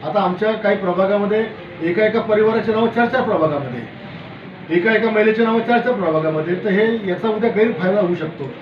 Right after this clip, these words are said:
आणि आम्ही स्वतः जिल्हाधिकाऱ्यांना पत्र दिलं की, बुलढाणा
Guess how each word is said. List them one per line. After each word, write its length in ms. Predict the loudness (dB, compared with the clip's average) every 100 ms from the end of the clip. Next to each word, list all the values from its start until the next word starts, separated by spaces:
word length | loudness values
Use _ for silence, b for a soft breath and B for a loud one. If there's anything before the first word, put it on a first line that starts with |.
| B B -4
आणि 300 | 0 0 0 -8 -16 -14
आम्ही 240 | -6 -2 -2
स्वतः 460 | -2 -4 0 0
जिल्हाधिकाऱ्यांना 800 | 0 -2 -2 -2 -2 -2 -2 -2 -4
पत्र 160 | -4
दिलं 240 | -2 -2 -2
की, 80 | -4
बुलढाणा 360 | -4 -4 -4